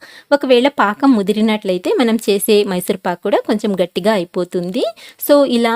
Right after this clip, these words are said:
ఓ తీగ పాకం వచ్చేంత వరకు ఉడికించుకున్న తర్వాత ఇందులోకి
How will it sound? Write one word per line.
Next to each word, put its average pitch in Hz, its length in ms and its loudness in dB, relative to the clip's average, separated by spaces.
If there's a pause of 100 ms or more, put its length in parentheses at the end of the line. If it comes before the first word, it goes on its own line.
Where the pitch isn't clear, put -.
ఓ 214 120 2
తీగ 214 260 -2
పాకం 208 360 -4
వచ్చేంత 185 380 -6
వరకు 180 420 -4
ఉడికించుకున్న 180 580 -6
తర్వాత 175 480 -6 (400)
ఇందులోకి 247 500 0